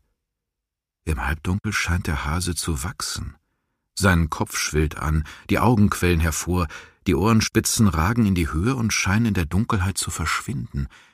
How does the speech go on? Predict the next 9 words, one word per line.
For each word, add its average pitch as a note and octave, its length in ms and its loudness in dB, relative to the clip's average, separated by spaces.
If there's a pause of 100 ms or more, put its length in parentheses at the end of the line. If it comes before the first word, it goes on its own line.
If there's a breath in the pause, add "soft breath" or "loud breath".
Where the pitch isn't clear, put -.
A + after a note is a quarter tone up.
(240 soft breath)
Die D#2+ 60 0
Vorderzähne F#2+ 680 6
krümmen G#2 300 6
sich F#2 240 2
wie F#2 60 2
die F2 120 2
Stoßzähne G2+ 680 4
eines F2 260 0
Elefanten. E2+ 680 -4